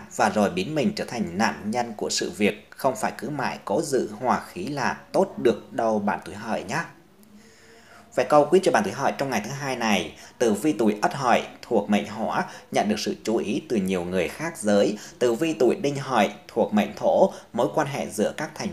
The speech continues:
viên trong gia đình có sự xa cách. Tử vi tuổi Kỷ Hợi thuộc mệnh Mộc, hãy tin vào khả năng của bản thân. Tử vi tuổi Tân Hợi thuộc mệnh Kim, hoàn cảnh nào cũng không thể làm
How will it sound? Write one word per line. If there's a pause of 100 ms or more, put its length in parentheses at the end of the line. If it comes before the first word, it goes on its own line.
viên
trong
gia
đình
có
sự
xa
cách. (320)
Tử
vi
tuổi (100)
Kỷ
Hợi (280)
thuộc
mệnh
Mộc, (180)
hãy
tin
vào
khả
năng
của
bản
thân. (240)
Tử
vi
tuổi (100)
Tân
Hợi (180)
thuộc
mệnh
Kim, (260)
hoàn
cảnh
nào
cũng
không
thể
làm